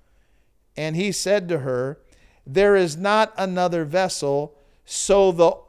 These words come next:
oil ceased. Then she came and told the man of God,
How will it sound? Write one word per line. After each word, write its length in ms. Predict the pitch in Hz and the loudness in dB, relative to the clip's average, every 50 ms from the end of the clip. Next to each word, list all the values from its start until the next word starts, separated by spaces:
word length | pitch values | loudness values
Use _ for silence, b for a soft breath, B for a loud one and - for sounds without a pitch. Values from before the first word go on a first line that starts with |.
| - - | -2 2
oil 520 | 220 226 220 208 170 156 151 151 156 156 | 4 4 4 4 4 4 4 2 0 0
ceased. 800 | 151 - - - - 214 202 180 131 98 - - - - - _ _ _ _ _ _ _ _ _ _ _ _ _ _ _ _ _ _ _ _ - | -2 -4 -6 -4 -2 -2 -2 -2 -2 -4 -8 -12 -14 -16 -18 _ _ _ _ _ _ _ _ _ _ _ _ _ _ _ _ _ _ _ _ -6
Then 260 | 127 180 269 330 330 | -2 0 0 0 0
she 200 | - - 254 226 | -4 -6 -6 -6
came 360 | - - 214 202 202 196 190 | -4 -4 -2 -2 -2 -2 -2
and 140 | 185 175 160 | -4 -6 -6
told 440 | - - 208 220 220 220 220 208 185 | 0 4 6 8 8 8 6 4 0
the 80 | 196 | 0
man 360 | 185 170 160 170 175 170 170 | 0 0 -2 -2 -2 -2 0
of 220 | 180 180 151 135 117 | -2 -2 -4 -6 -10
God, 480 | 117 120 104 98 101 110 131 156 151 | -8 -8 -8 -6 -6 -8 -8 -8 -10